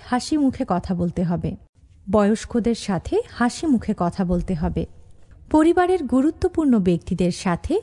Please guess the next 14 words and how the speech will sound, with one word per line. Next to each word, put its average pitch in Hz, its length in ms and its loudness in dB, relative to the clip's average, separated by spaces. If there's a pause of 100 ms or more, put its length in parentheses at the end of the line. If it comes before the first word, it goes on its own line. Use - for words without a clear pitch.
(100)
সুসম্পর্ক 311 800 -2
ও 277 260 2
পারস্পরিক 240 760 0
যোগাযোগ 175 460 0 (140)
রক্ষা 247 320 0
করতে 175 320 -4
হবে। 165 360 -2 (520)
হাই 311 380 2
তোলার 208 300 2
সময় 180 480 0 (360)
মুখে 269 240 2
হাত 285 340 0
দিতে 214 260 0
হবে। 175 360 -2